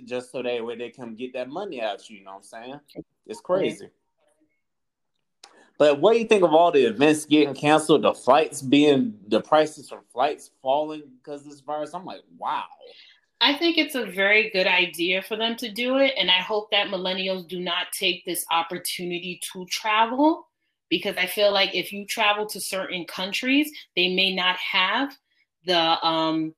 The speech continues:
Speaker 2: certain medications, certain hospitals. So if someone has it, you may be prone to it. And then due to the fact that a lot of these places that are, like, good in tourism, like D R, Mexico, or even Europe, you may be having different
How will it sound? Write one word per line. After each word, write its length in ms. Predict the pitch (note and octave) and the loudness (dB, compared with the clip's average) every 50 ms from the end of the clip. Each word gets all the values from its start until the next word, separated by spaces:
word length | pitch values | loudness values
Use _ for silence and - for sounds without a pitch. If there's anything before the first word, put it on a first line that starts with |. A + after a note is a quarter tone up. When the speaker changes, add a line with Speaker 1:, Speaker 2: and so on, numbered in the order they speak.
| _ _ _ _ _ | _ _ _ _ _
Speaker 2:
certain 420 | - - - G#3+ G3+ F#3+ G3 F#3 | -8 -2 0 0 0 0 0 0
medications, 800 | F#3 F#3 F#3 F3+ F3 F3+ - G#3 G#3 G#3+ G#3 - - A3 G#3 G#3 G3+ | 0 2 2 2 0 -2 -2 0 0 0 0 -2 -4 -4 -4 -4 -4
certain 340 | - G#3 G3 F3+ D#3 F3 D#3+ | -2 -2 -2 -2 -4 -6 -8
hospitals. 920 | - - A3 A3 A3+ A3+ - - - A#3 A#3 A#3 A#3 A#3 A#3+ B3 A#3+ - | -6 -2 -2 0 0 -2 -2 -2 -2 0 0 0 0 0 0 -2 -2 -2
So 180 | - G3 F3+ E3+ | 0 0 0 0
if 80 | - | -2
someone 420 | - - G#3+ G#3 G#3+ G#3+ A3 A3+ A3 | -4 -2 0 0 0 0 -2 -2 0
has 340 | A3 A#3 A3+ A#3 A#3 A#3 | 2 4 4 4 2 2
it, 240 | B3+ B3+ C4+ C4+ C4+ - - - - - | 2 2 2 0 -2 -6 -18 -20 -12 -8
you 120 | F3 F3+ | -4 -4
may 200 | F3+ F3+ F#3+ F#3+ | -2 0 -2 -2
be 240 | F3+ F#3+ F#3 F3+ - | -2 -4 -8 -8 -8
prone 320 | - - A3 A3 A3+ A3+ A3+ - | -6 -4 -2 -2 -2 -2 -2 -2
to 220 | - B3 A#3+ B3 | -2 -2 0 0
it. 180 | B3+ C4 C4 - - _ F3 | 0 0 -2 -6 -8 _ -4
And 100 | F#3 F#3+ | -2 -2
then 140 | F#3 E3+ | -2 -4
due 180 | D#3+ G3 G#3+ A3+ | -4 -8 -8 -8
to 140 | - - A#3 | -6 -4 -4
the 100 | A3+ A3 | -4 -2
fact 280 | - A#3 G#3 G3+ - - | 2 2 2 2 2 2
that 180 | G#3 F#3+ F3+ E3+ - | 2 2 2 2 0
a 80 | F3+ F3+ | -2 -2
lot 240 | E3+ E3+ F3 F#3 F#3+ | 0 2 2 2 2
of 100 | F#3+ F#3+ | 2 0
these 220 | G#3 G3 F#3 - - | -2 -6 -6 -8 -8
places 520 | - G#3 F#3+ G3 G3 - G3+ G3 F3+ E3 | -4 -4 -2 -2 -2 -4 -6 -6 -2 0
that 160 | F3+ E3 E3+ | 0 2 2
are, 100 | E3 D#3 | 2 2
like, 320 | D#3 D#3+ D#3 D#3 D#3 D#3 - _ _ _ - | 2 4 4 4 2 0 -2 _ _ _ -6
good 180 | D#3 E3+ F#3 F#3 | -2 0 2 2
in 140 | F#3+ F#3 F3 | 2 0 -2
tourism, 720 | - - G3+ F3+ F3+ F#3 F3+ E3 E3+ F3+ F3 F3 F3 E3+ | -2 -2 0 0 2 0 0 -2 -4 -4 -4 -4 -4 -2
like 320 | E3 D#3+ D3+ D3+ D3 - - - - - - _ - | 0 0 0 0 -2 -4 -10 -20 -20 -20 -20 _ -10
D 220 | - G3 G3 G3 G3 | -6 -2 0 2 2
R, 380 | F#3+ F3+ F3+ F3+ F3+ F3+ F3+ | 4 4 4 2 2 2 0
Mexico, 640 | F3 E3+ F3+ G3 F#3 - - - F3+ - F#3 G3 - | -2 -2 0 0 0 -2 -4 -8 -6 -2 -2 0 0
or 180 | - E3+ D3+ | 0 0 0
even 360 | F3+ F#3+ F#3 F3 E3+ D#3+ D3+ D3 | 0 -2 -2 -2 -2 -2 -2 0
Europe, 380 | E3 F3+ F#3+ G#3+ A3+ A#3 A3+ - - _ _ - | 0 0 2 2 2 0 0 -4 -10 _ _ -6
you 180 | F#3 F#3+ F3+ F3 | -4 -2 0 2
may 200 | F3 F3+ F#3+ F3 | 4 4 2 2
be 240 | F3+ F#3 F#3 F#3+ F#3 | -2 -4 -6 -6 -4
having 440 | - F3+ E3+ E3 E3+ E3 D#3 C#3+ C3 | -2 0 0 0 0 -2 -4 -4 -4
different 480 | - F3 E3+ - - - F3+ D#3 C#3+ | -2 -2 -2 -4 -6 -8 -8 -8 -8